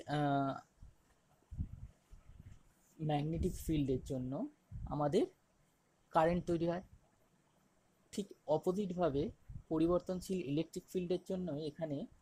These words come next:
আমাদের current তৈরি হচ্ছে একইভাবে। সেই একই রকমভাবে এখানে পরিবর্তনশীল electric ফিল্ডের জন্য current তৈরি হচ্ছে। এবার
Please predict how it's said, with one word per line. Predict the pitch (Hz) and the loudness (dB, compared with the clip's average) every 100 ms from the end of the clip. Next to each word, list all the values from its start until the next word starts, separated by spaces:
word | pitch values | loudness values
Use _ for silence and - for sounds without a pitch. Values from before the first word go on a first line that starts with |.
| - | -8
আমাদের | 139 151 208 - | -4 0 0 0
current | 139 117 123 - | 0 0 -2 -6
তৈরি | 131 139 | -6 -6
হচ্ছে | 127 - - - _ | -8 -12 -16 -16 _
একইভাবে। | 143 - 131 - - - - - _ - - - - | -8 -8 -12 -14 -16 -14 -14 -16 _ -20 -18 -18 -16
সেই | - 170 143 | -4 -2 0
একই | 147 - 190 | -4 -2 -2
রকমভাবে | 190 202 190 180 143 | 0 -2 -2 -2 -2
এখানে | - 170 180 | -2 -6 -2
পরিবর্তনশীল | 147 147 151 - 170 - 180 | 0 2 0 -2 -6 -4 -2
electric | 139 143 - 165 - | 0 -2 -4 -12 -6
ফিল্ডের | 143 156 170 | -4 -4 -4
জন্য | 175 | -8
current | 170 143 139 151 | -4 -4 -2 -2
তৈরি | 151 156 | -2 -2
হচ্ছে। | 156 - 233 - _ _ _ - | -2 -6 -12 -12 _ _ _ -2
এবার | 160 175 170 | 2 2 2